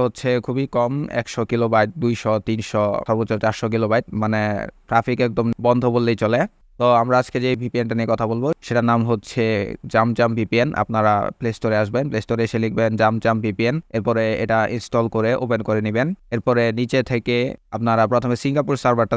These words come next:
সিলেক্ট করবেন। সিঙ্গাপুর সার্ভারটা সিলেক্ট করতে হবে, কারণ বাংলাদেশের যে সাবমেরিন কেবলটা আছে, এটা সিঙ্গাপুরের সাথে কানেক্টেড। বাংলাদেশ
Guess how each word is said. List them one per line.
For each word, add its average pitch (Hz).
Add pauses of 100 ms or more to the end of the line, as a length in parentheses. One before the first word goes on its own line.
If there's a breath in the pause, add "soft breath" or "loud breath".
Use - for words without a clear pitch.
সিলেক্ট 107
করবেন। 113 (280)
সিঙ্গাপুর 131
সার্ভারটা 120
সিলেক্ট 113
করতে 101
হবে, 92 (120)
কারণ 110 (140)
বাংলাদেশের 117 (120)
যে 113 (440)
সাবমেরিন 113
কেবলটা 113
আছে, 120
এটা 117
সিঙ্গাপুরের 113
সাথে 104
কানেক্টেড। 107 (240)
বাংলাদেশ 110